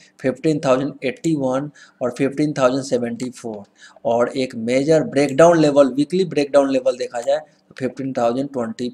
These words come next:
फ़ाइव, ये एक मेजर ब्रेकडाउन लेवल है। और ऊपर जो ब्रेकआउट लेवल है फिफ्टीन थाउजेंड थ्री हंड्रेड, थ्री हंड्रेड के ऊपर जाएगा,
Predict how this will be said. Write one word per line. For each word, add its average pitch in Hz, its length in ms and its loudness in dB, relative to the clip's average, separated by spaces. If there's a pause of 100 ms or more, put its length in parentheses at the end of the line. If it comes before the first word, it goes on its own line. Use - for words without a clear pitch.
फ़ाइव, 113 420 0 (300)
ये 120 60 -2
एक 117 160 -6
मेजर 123 300 2
ब्रेकडाउन 117 480 0
लेवल 139 280 0
है। 156 140 -4 (340)
और 117 220 -4
ऊपर 135 260 2
जो 131 120 -2
ब्रेकआउट 127 420 2
लेवल 127 320 0
है 131 80 6
फिफ्टीन 123 480 -8
थाउजेंड 117 380 -4 (100)
थ्री 120 140 -6 (240)
हंड्रेड, 107 360 -10 (380)
थ्री 160 160 0
हंड्रेड 131 380 0
के 143 80 -4 (120)
ऊपर 143 320 2
जाएगा, 135 420 4